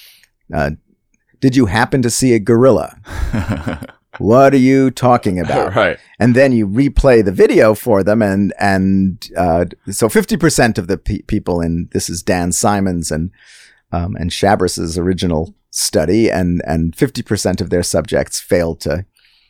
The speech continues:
Speaker 1: see the gorilla or
Speaker 2: Mm-hmm.
Speaker 1: failed to report the gorilla. The question of what you actually saw is, is a little trickier, but, but asked about it after the fact, they could not tell you that they saw the gorilla.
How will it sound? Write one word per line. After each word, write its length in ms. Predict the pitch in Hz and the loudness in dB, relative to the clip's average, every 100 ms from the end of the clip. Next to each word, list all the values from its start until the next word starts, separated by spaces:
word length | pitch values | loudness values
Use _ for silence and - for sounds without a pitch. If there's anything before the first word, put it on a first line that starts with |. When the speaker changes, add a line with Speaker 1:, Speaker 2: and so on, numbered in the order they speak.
| _ - | _ -10
Speaker 1:
see 240 | - 120 | -2 0
the 100 | 101 | 0
gorilla 480 | 90 85 82 73 113 - _ _ | 0 0 0 -2 -4 -10 _ _
or 260 | 98 90 131 | -4 0 0
Speaker 2:
Mm-hmm. 120 | 156 | 2
Speaker 1:
failed 240 | 165 170 - | 4 4 2
to 100 | 131 | -2
report 540 | 120 - - 147 - | -2 -2 0 0 0
the 80 | 92 | -8
gorilla. 420 | 82 76 65 - - _ | -6 -8 -10 -14 -20 _
The 80 | - | -12
question 400 | - 110 - 104 | -2 -2 -2 -4
of 120 | 90 | -2
what 140 | 104 90 | -2 0
you 100 | 95 | 0
actually 360 | 87 - 98 | 0 -2 -4
saw 640 | 90 - - 98 92 78 80 - | -2 0 2 4 4 0 -4 -10
is, 340 | 80 80 76 - _ - - _ | -8 -6 -8 -12 _ -20 -20 _
is 140 | - 85 | -8 -4
a 60 | |
little 220 | 85 90 87 | -2 -2 -4
trickier, 460 | - - - - | -4 -4 -6 -10
but, 180 | - 80 _ _ _ | -8 -10 _ _ _
but 160 | 85 - _ | -10 -10 _
asked 380 | - 120 131 - | -2 -2 -2 -4
about 220 | 101 98 | 0 2
it 80 | 95 | 0
after 340 | 92 104 101 110 | 0 0 -2 -4
the 100 | 92 | -4
fact, 340 | - 85 - | -2 -2 -4
they 100 | 87 | -6
could 220 | 82 - 92 | -4 -4 -2
not 280 | 98 - - | 0 -2 -4
tell 120 | 90 | -4
you 120 | 90 | -4
that 140 | 85 - | -6 -6
they 100 | 80 | -6
saw 240 | - 73 | -4 -4
the 100 | 76 | -6
gorilla. 400 | 71 69 - 107 | -8 -8 -6 -8